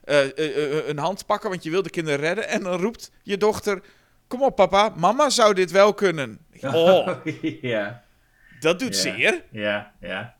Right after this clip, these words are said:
Speaker 2: ja.
Speaker 1: En wat nog veel erger is, <laughs> dat later zegt het zoontje van, eh, eh, eh, Peter, Peter, eh, Pan ook tegen Hoek, "Ja, en mijn vader probeerde het niet eens." Denk ik, die man is helemaal een mast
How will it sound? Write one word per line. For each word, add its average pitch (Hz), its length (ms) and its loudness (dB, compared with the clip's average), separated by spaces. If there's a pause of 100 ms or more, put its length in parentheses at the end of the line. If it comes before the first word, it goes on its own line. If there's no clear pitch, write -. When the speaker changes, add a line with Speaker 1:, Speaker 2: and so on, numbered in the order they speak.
Speaker 2:
ja. 92 240 -18
Speaker 1:
En 151 120 -2
wat 165 160 -2
nog 175 160 -2
veel 175 320 -2
erger 170 360 0
is, 156 400 -6 (180)
<laughs> - 280 -14
dat 160 240 -6
later 165 500 -2 (580)
zegt - 300 -2
het 160 120 -10
zoontje 180 420 -4
van, 139 360 -4
eh, 131 220 -6
eh, 127 640 -6
eh, - 80 -12 (280)
Peter, 147 260 -8 (380)
Peter, 135 380 -2
eh, 127 200 -4 (120)
Pan 131 300 0
ook 143 220 -2
tegen 147 280 -2
Hoek, 151 260 -6 (320)
"Ja, 147 380 -12 (200)
en 143 100 -14
mijn 160 120 -6
vader 190 300 2
probeerde 220 540 -2
het 190 120 -2
niet 165 180 -8
eens." 131 280 -2
Denk 302 180 -10
ik, - 320 -8
die 427 200 -8
man 208 200 2
is 143 140 -6
helemaal 151 420 -4
een 165 180 -4
mast - 260 0